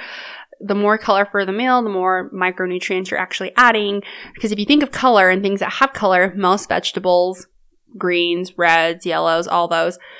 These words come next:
have color in them, right? And that's how you know you're actually putting in that fiber and you're putting in those micronutrients and you're putting in what you're needing and to help aid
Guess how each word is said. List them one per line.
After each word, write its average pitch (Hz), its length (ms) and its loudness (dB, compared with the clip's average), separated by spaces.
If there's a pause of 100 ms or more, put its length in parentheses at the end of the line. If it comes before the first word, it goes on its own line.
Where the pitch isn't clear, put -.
(160)
have - 320 -4
color 190 380 0
in 170 180 -6
them, 190 220 -6
right? 185 280 2
And - 260 -14
that's 202 180 4
how 220 100 4
you 202 180 2
know 196 160 6
you're 185 280 2
actually 196 380 0
putting 202 300 0
in 196 120 0
that 180 200 -2 (160)
fiber 180 520 2
and 180 140 0
you're 185 80 -6
putting 196 260 -6
in 202 100 -4
those 190 180 -4
micronutrients 180 880 -4
and 185 80 -8
you're 175 80 -8
putting 202 340 -4
in 180 340 0 (440)
what 202 140 -2
you're 175 160 -2
needing 202 600 6
and - 360 -2 (340)
to 208 180 2
help 196 340 4
aid 202 500 4